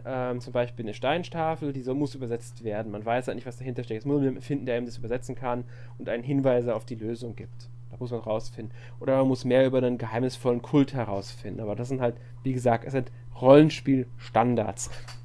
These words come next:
Was nicht heißen soll, dass das schlecht ist. Also, ich finde, die Quests sind zum Großteil, also zumindest die Quests, die etwas aufwendiger sind, die jetzt nicht einfach nur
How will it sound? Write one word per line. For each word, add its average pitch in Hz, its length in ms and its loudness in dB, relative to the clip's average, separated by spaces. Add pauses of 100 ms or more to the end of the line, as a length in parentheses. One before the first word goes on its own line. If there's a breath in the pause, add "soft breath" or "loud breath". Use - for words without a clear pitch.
Was 139 200 6
nicht 196 160 4
heißen 180 280 8
soll, 175 140 6
dass 170 180 -2
das - 200 -2
schlecht 165 380 4
ist. 82 300 -6
Also, 143 240 4 (560 loud breath)
ich 160 100 2
finde, 165 220 4 (160)
die 147 80 -6
Quests 160 340 4
sind 151 160 2
zum - 220 -2
Großteil, 202 720 4 (140)
also 139 180 -8
zumindest 151 420 0
die 156 100 -6
Quests, 143 240 0
die 139 60 2
etwas 123 220 -4
aufwendiger 151 520 2
sind, 143 180 0
die 135 40 2
jetzt 127 140 0
nicht 135 140 -4
einfach 131 160 -2
nur 131 260 2